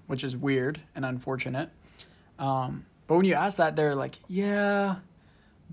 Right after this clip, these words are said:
but I don't know. I mean, <laughs> I don't really, like, yeah, I go to church, but I don't really consider myself spiritual." <laughs> What does that mean? What the heck are you talking about? You don't, like,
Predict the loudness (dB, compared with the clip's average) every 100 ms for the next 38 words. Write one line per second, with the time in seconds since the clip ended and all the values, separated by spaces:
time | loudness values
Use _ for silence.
0 | -10 2 4 6 6 4 2 -4 -20 -12
1 | -6 0 2 2 2 2 2 2 0 2
2 | 2 0 -8 -14 -2 2 4 6 6 4
3 | 0 -6 -10 -18 _ _ _ -2 2 4
4 | 2 2 4 4 2 -2 -6 -4 2 2
5 | 2 -2 -2 0 2 0 -4 0 0 0
6 | 0 -2 -2 -4 -2 0 0 -2 -8 -10
7 | -16 _ -4 -2 -2 -16 -20 -20 _ _
8 | 4 6 6 4 4 4 0 -4 0 2
9 | 2 2 2 0 4 4 6 2 2 -2
10 | -4 0 0 0 -2 -16 -20 -10 -2 0
11 | -2